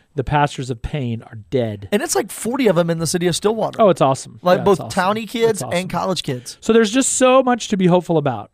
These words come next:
Speaker 1: Is there work to do? Yes. And we've gotta work, we gotta work, people. We gotta pray, we gotta work.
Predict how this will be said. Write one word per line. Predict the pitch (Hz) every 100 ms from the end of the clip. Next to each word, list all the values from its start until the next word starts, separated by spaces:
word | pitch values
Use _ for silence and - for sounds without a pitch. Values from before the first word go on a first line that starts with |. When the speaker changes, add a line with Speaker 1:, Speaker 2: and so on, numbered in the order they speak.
| -
Speaker 1:
Is | 170 165
there | 156
work | 165 196
to | -
do? | 175 180 190 -
Yes. | 147 151 151 110 - - _ _ _ _ _ _
And | 156 143
we've | 160
gotta | 160 165 147
work, | 156 156 170
we | 160
gotta | 160 143
work, | 123 143 127 - - -
people. | 127 113 110 107 -
We | 139
gotta | 123
pray, | - - 160 180 202 165
we |
gotta | 139 127
work. | 120 123 120 -